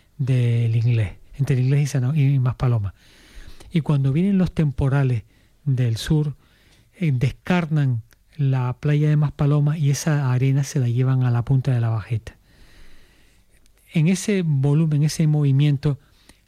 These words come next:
la media de arena que se pierde porque se cae una especie de precipicio son unos cuarenta o cincuenta mil metros cúbicos al año. Es decir que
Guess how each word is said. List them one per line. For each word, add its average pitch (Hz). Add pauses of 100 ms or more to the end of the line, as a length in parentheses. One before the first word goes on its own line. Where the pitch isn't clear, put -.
la 143
media 180
de 165
arena 151
que 139
se 143
pierde 131
porque 123
se 120
cae 139
una 143
especie 139
de 123
precipicio 135 (640)
son 151
unos 160
cuarenta 139
o -
cincuenta 127
mil 131
metros 127
cúbicos 131
al 107
año. 95 (420)
Es -
decir 147
que 127